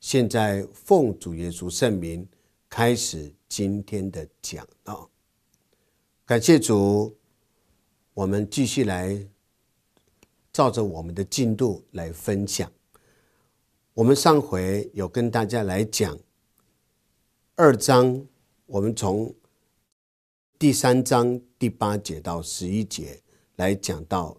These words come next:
厄陀聶这位士师。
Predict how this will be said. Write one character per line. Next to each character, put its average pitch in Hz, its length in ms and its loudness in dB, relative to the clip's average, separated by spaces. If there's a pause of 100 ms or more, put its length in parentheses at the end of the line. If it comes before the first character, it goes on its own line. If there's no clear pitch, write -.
(120)
厄 113 220 0
陀 82 320 -12
聶 98 240 -4 (320)
这 - 160 -6
位 82 120 -10
士 76 360 -14
师。 82 360 -10